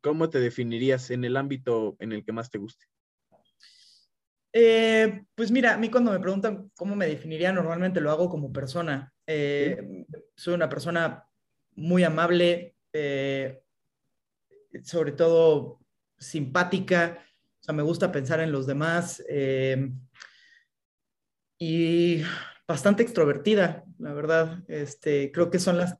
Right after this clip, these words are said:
Speaker 2: tres palabras que si le preguntas a los amigos que me conocen desde, desde muy, muy chiquita, te dirían seguramente eso.
Speaker 1: Ok, y entonces,
Speaker 2: Ujú.
Speaker 1: digo, eso se transmite en tus narraciones. Y la siguiente pregunta, para empezar, antes de hablar un poquito de,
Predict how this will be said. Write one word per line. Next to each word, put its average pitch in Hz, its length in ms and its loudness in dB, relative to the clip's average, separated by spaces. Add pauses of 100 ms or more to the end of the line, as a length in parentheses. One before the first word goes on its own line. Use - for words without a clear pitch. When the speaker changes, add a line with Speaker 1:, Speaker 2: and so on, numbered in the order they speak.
Speaker 2:
tres 180 180 2
palabras 175 400 4
que 160 80 -4
si 147 100 -6
le 143 100 -4
preguntas 175 540 2 (440)
a 139 60 -4
los 147 240 0
amigos 170 320 2
que - 80 -8
me 139 100 -4
conocen 160 380 -4
desde, 143 280 -2
desde 147 300 -6
muy, 156 160 -2
muy 170 140 -4
chiquita, 151 400 -4
te 139 100 0
dirían 135 640 0 (140)
seguramente 143 720 -2
eso. - 220 -8 (680)
Speaker 1:
Ok, 127 240 -4 (340)
y 120 100 -8
entonces, 143 440 -4
Speaker 2:
Ujú. 196 100 -2
Speaker 1:
digo, 139 200 2
eso 131 320 -2 (280)
se - 160 -2
transmite 139 560 0
en 147 120 2
tus 139 160 0
narraciones. 147 720 -2
Y 180 80 -4
la 175 120 2
siguiente 196 460 -6
pregunta, 151 540 0
para 117 180 -4
empezar, 123 540 -2 (100)
antes 127 380 -6
de 110 100 0
hablar 117 300 -4
un 123 100 -8
poquito 113 400 -6
de, 107 240 -2